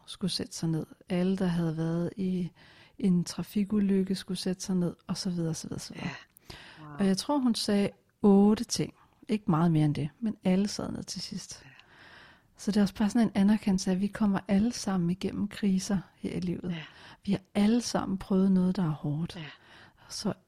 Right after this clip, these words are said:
Speaker 1: alle kan forstå det, alle kan spejle, vi, vi kan spejle os i hinanden også.
Speaker 2: Ja.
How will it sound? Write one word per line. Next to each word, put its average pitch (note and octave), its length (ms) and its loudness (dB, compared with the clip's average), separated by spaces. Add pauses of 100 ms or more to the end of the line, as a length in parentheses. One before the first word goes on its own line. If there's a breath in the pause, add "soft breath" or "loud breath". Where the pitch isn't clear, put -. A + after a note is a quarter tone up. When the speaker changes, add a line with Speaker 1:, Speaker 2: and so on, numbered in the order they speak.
(100)
Speaker 1:
alle G#3 380 4 (720 soft breath)
kan E3 160 -4
forstå - 540 -6
det, F3+ 160 -4
alle G3 220 0
kan - 180 -6
spejle, E3+ 480 -4
vi, F#3+ 280 -6
vi F#3 160 -10
kan F#3 100 -4
spejle F3 340 -2
os F#3+ 120 -2
i G3+ 60 2
hinanden G3 480 2
også. D3+ 240 -4
Speaker 2:
Ja. D#3 60 -8